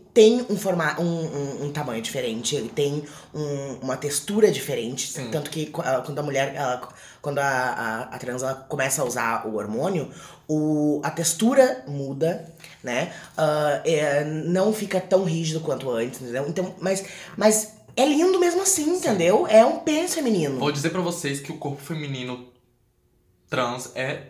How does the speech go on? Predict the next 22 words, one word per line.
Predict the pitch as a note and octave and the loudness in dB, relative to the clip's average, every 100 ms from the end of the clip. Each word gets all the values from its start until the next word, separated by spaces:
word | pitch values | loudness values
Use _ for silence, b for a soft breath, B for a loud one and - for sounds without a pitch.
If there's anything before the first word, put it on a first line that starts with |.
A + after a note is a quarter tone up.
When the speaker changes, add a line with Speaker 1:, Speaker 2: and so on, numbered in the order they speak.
| - | -14
Speaker 2:
lindo. | A#2+ A2+ G2+ G2+ - | -12 -12 -14 -20 -12
Speaker 1:
É | C#3+ | -10
lindo, | C#3 B2+ B2 G#2 | -8 -10 -12 -12
mano. | A2 | -8
Speaker 2:
É | |
lindo. | B2+ A#2 G2 G2 - _ _ _ _ b b b b | -6 -6 -10 -16 -20 _ _ _ _ b b b b
Porque | - C#3+ C#3 C#3+ C#3 C#3+ C#3+ C#3+ B2+ - b b b b b _ _ _ _ | -6 -6 -4 -2 -2 0 0 0 -2 -6 b b b b b _ _ _ _
é | G3 | 0
um | A3 | 0
corpo | G#3+ G#3+ | 0 0
feminino, | - G3 F#3+ F3+ C#3+ D#3+ F3+ | 0 -2 2 2 2 -2 -2
exuberante, | C#3+ D3 D3+ E3 B2+ B2+ - A3 - - _ _ _ b b b | -2 2 4 4 4 -2 -4 -6 -8 -20 _ _ _ b b b
e | - E3+ F3 | 0 4 4
que | G#3+ | 2
tem | - G3+ F#3 F#3 G#3+ A3 - - | -2 0 2 2 2 0 -2 -8
um | F3+ F#3+ | -2 2
detalhe | G3+ G3+ E3+ E3 F#3+ | 2 4 6 6 2
que | - F3+ | -2 2
é | D#3+ | 4
pra | E3+ E3 | 2 -2
ser | - | -2
valorizado, | D3 C3+ B2 A#2 A2+ A2 A2 G#2 G#2 | -2 -2 -4 -2 -2 0 -2 -8 -14